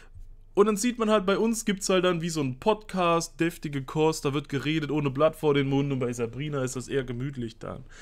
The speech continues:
Sabrina hat sicherlich auch dann ganz andere Zuschauer, das ist alles eher familienfreundlich, bei uns, äh, gibt's manchmal harten Tobak. Trotzdem, ich hab kein Problem mit Sabrina, auch nicht, ja. Ich bin manchmal neidisch auf sie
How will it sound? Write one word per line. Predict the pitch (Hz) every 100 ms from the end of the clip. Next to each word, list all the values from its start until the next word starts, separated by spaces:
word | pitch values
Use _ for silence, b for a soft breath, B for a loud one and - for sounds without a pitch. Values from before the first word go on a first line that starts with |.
| B
Sabrina | - 117 151 175
hat | 156 143
sicherlich | 156 147 143 95
auch | 131 127
dann | - 123 123 113 b b b b -
ganz | 131 135
andere | 135 135 120
Zuschauer, | - 156 156 - 127 135 143 143 - b b
das | - 120
ist | 139
alles | 123 131 123
eher | 117
familienfreundlich, | 113 101 147 226 208 190 170 175 175 170 165 160
bei | 139
uns, | 127 160 160
äh, | 131 143 139
gibt's | 147 160 143
manchmal | 139 - 143
harten | 135 139 123
Tobak. | 147 156 127 107 98 b b b b
Trotzdem, | 143 135 - 190 190 190 - - - - - -
ich | -
hab | 123
kein | 120 113
Problem | 104 104 107
mit | 104
Sabrina, | - 95 98 107 156 202
auch | 117 104
nicht, | 143 214 247 -
ja. | 113 180 247 - - - - - -
Ich | -
bin | 135
manchmal | 127 120 113
neidisch | 107 117 156 214 214 - -
auf | 147 147
sie | 139 185 240